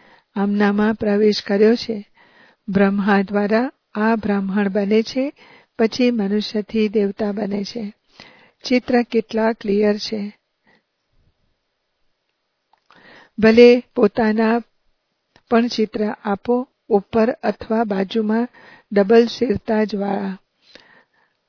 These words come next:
યોગ બળથી આપણે આવા બનીએ છીએ. ઉપર શિવ બાબા, એમને યાદ કરતા કરતા મનુષ્યથી દેવતા બની જઈએ છીએ.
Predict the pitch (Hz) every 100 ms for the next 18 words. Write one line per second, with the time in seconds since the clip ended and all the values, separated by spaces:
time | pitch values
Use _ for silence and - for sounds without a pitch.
0 | _ _ _ _ _ _ - 220 220 240
1 | 247 233 208 208 - 220 214 208 - _
2 | _ - 202 202 202 214 220 - - 202
3 | 190 208 202 208 196 202 208 - 208 202
4 | 208 _ _ _ - - _ - 226 -
5 | 247 226 - 208 196 202 202 196 208 _
6 | _ _ _ - 220 220 214 214 208 190
7 | 190 196 - 208 - 214 - 214 - 233
8 | 233 208 202 214 - 208 226 220 202 185
9 | 185 - 214 208 - _ - _ _ -
10 | 196 196 202 196 190 190 208 220 - 214
11 | 208